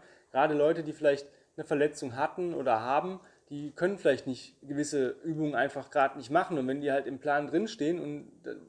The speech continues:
bei mir ist es zum Beispiel so, ich hatte, wie gesagt, im Februar zwei Bandscheibenvorfälle. Ich bin wieder relativ gut im Training, aber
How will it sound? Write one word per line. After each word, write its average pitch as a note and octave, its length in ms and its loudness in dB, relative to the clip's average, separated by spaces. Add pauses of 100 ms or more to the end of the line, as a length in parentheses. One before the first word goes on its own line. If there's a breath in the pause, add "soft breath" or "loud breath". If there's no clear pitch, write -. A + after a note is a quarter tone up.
(100)
bei C3+ 100 -2
mir D#3 140 0
ist D#3+ 80 -2
es D#3+ 140 -6
zum D#3 100 -4
Beispiel D#3 220 -2
so, D#3 160 0
ich D3+ 120 -4
hatte, C#3 340 -6 (120)
wie D3 80 -8
gesagt, D3 280 -4
im C#3 280 -12 (480)
Februar D3+ 440 2
zwei C#3 160 0
Bandscheibenvorfälle. F3 720 0 (320 loud breath)
Ich - 140 -14
bin F3+ 160 0
wieder D#3 180 6
relativ D#3 320 2
gut D#3+ 140 -2
im C#3 80 -8
Training, E3+ 320 0
aber C#3+ 240 2